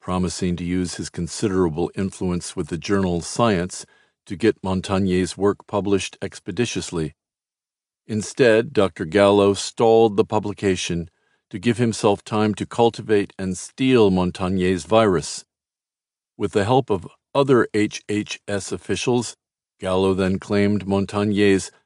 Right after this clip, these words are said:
pilfered virus as his own discovery and used an imaginative and cunning retinue of subterfuges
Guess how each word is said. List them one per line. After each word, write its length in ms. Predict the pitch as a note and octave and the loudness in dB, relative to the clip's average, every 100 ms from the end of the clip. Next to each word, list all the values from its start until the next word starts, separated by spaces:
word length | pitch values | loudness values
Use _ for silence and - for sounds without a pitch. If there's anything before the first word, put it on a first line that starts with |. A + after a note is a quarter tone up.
| _ | _
pilfered 500 | - C#3+ - G2+ E2 | -2 -2 0 -2 0
virus 440 | F2+ F2 F#2+ F#2+ G#2 | 2 4 4 2 0
as 140 | F#2 | 0
his 180 | G#2+ A2 | -2 0
own 200 | A2+ A2 | 0 0
discovery 680 | G#2 - B2+ G#2+ G2 D#2 - _ _ _ _ | -4 -2 0 2 0 -2 -6 _ _ _ _
and 160 | F#2+ G#2 | -6 0
used 340 | B2 B2+ - | 2 2 2
an 100 | A2 | 0
imaginative 920 | G#2 A2 A#2+ A#2+ A#2+ A2 - A#2 G#2 | 2 4 2 2 0 -2 0 -2 0
and 260 | G#2 G2 - | 0 -2 -4
cunning 520 | - C3 B2 A2+ G#2 | -4 0 2 0 2
retinue 500 | G#2 G#2+ A2+ G#2 G#2 | 2 2 0 2 4
of 140 | F#2+ - | 2 0
subterfuges 1160 | - A2+ F#2 G2 - G#2 G2 - G2 F#2+ - | 2 2 4 -6 -4 -4 -4 0 2 2 -2